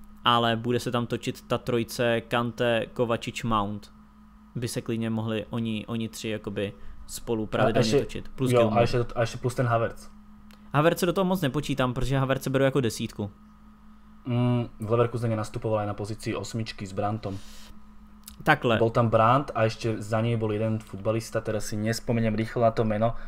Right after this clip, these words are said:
Speaker 2: ale
Speaker 1: Hmm.
Speaker 2: Havertz nastupoval aj v rozostavení štyri tri tri s Brandtom.
Speaker 1: Hele, neříkám, že nemů-, nemůže hrát v rozestavení čtyři tři tři, ale prakticky jako na tom se nic nemění. Ať už to bude čtyři dva tři jedna nebo čtyři tři tři, tak si myslím, že ta pozice Havertze bude tak silná,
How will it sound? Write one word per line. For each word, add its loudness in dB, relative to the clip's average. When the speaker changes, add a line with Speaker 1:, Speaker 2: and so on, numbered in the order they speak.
Speaker 2:
ale 8
Speaker 1:
Hmm. -2
Speaker 2:
Havertz 0
nastupoval 0
aj -2
v -4
rozostavení -4
štyri -8
tri -6
tri -6
s -12
Brandtom. -8
Speaker 1:
Hele, 2
neříkám, 2
že 2
nemů-, 0
nemůže 0
hrát 0
v -6
rozestavení -4
čtyři -6
tři -8
tři, -2
ale 6
prakticky -2
jako 0
na -2
tom -2
se -4
nic 0
nemění. -4
Ať -4
už -10
to -8
bude 0
čtyři -6
dva 0
tři -6
jedna -2
nebo -2
čtyři -2
tři -4
tři, -2
tak -2
si -8
myslím, -6
že -6
ta -2
pozice -4
Havertze -4
bude 0
tak -4
silná, -2